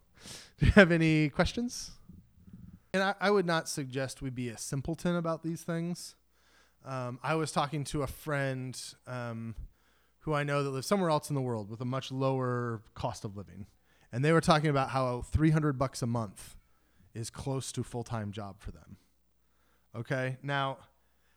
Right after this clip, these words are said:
I could be like, "Oh, I feel so guilty that I make so much more money. I'm gonna live on three hundred dollars a month." But you guys know that we're, we're not gonna have a roof over our heads, right? We're not gonna have food on the table. We're not, I mean,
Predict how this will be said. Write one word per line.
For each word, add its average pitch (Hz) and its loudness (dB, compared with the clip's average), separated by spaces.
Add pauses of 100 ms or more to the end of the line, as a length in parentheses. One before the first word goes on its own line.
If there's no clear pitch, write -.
(280)
I 160 6
could 220 2
be 180 4
like, 135 2
"Oh, 160 6
I 123 2
feel 160 2
so 170 0
guilty 196 2
that 135 0
I 139 2
make 147 -2
so - 0
much 147 0
more 143 -2
money. 160 4
I'm 233 10
gonna 190 12
live 208 10
on 165 10 (300)
three 226 10
hundred 196 12
dollars 185 12
a 165 10
month." 170 10 (680)
But 190 12
you 190 4
guys 214 10
know 220 12
that 180 8
we're, 190 10
we're 196 10
not 185 4
gonna 185 2
have 170 6
a 175 4
roof 165 6
over 120 2
our 107 -2
heads, 104 -8
right? 135 2
We're 143 0
not 143 0
gonna 143 2
have 135 2
food 160 4
on 139 2
the 135 -2
table. 160 4 (260)
We're 147 4
not, 147 2
I 156 2
mean, 147 0